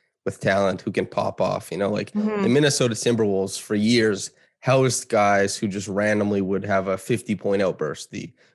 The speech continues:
Speaker 1: Corey Brewer fifty point game, the Mo Williams fifty point game. And Mo Williams certainly a better career than Corey Brewer as far as point scoring, but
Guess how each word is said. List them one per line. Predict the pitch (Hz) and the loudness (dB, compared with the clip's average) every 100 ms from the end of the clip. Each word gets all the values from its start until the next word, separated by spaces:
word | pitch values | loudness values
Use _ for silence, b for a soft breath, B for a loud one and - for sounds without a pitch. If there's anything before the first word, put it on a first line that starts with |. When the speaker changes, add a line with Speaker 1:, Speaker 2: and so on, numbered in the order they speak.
| _ | _
Speaker 1:
Corey | - 113 101 | 0 2 2
Brewer | 95 98 98 92 185 - | 0 0 2 0 -4 -4
fifty | 110 - - | -4 -2 -8
point | - 95 90 | -4 -4 -4
game, | - 98 90 95 - | -6 -4 -4 -6 -8
the | |
Mo | 95 117 | -2 2
Williams | 110 113 107 95 90 | 4 4 2 0 -4
fifty | - 110 - 104 | -6 -4 -2 -4
point | 101 92 | -2 -4
game. | - - - - b b 101 | -2 -4 -4 -10 b b -2
And | 113 | 2
Mo | 131 | 4
Williams | 123 113 101 101 | 4 2 0 -2
certainly | 107 80 98 95 | -2 -2 -4 -4
a | |
better | 120 98 | -4 -4
career | 98 104 104 95 | -4 -4 -4 -6
than | 95 98 | -8 -8
Corey | 98 95 | -8 -8
Brewer | - 143 123 95 | -2 0 2 0
as | - | -2
far | 95 98 | -4 -4
as | - - | -6 -12
point | - 120 107 | -6 -2 -2
scoring, | - - 98 - 101 | -2 -6 -4 -4 -2
but | 101 | -4